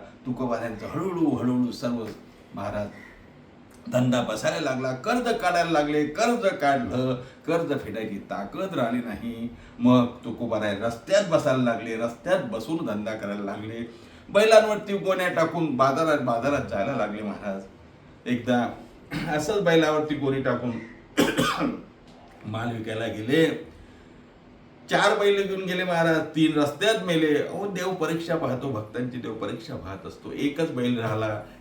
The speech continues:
एकच गोणी राहिली. गोणी घेऊन येतात, सर्व आजूबाजूंचे मित्रमंडळ निघून गेले, कोणीच नाही. रात्रीची वेळ झाली, इंद्रायणाच्या पलीकडे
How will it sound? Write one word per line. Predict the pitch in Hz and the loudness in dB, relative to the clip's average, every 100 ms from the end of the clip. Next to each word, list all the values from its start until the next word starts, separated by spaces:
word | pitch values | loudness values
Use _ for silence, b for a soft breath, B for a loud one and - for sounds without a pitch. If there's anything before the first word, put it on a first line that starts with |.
| - | -4
एकच | 139 131 185 | -2 -2 -2
गोणी | 165 151 143 | 0 2 2
राहिली. | 120 113 120 120 | 2 0 0 -2
गोणी | 110 131 139 | 0 0 2
घेऊन | 117 127 123 | 2 2 2
येतात, | 123 156 170 180 - B B | 2 4 4 2 -4 B B
सर्व | 220 233 | 2 6
आजूबाजूंचे | 208 175 165 160 151 156 143 143 | 6 6 4 2 2 0 -2 -2
मित्रमंडळ | 135 123 127 127 117 | -2 -2 0 2 0
निघून | 117 - 139 165 | -2 -4 -2 -2
गेले, | 131 117 | -2 -2
कोणीच | 110 113 117 160 165 123 | -4 -6 -4 -4 -4 -4
नाही. | 101 104 | -4 -4
रात्रीची | 110 123 - 120 107 | -2 -2 -2 -8 -6
वेळ | 110 117 185 | -4 -2 0
झाली, | 143 131 127 | 0 2 4
इंद्रायणाच्या | 120 151 160 147 127 120 | 2 2 0 0 0 0
पलीकडे | 135 190 175 160 127 - | 0 -2 0 -2 -2 -4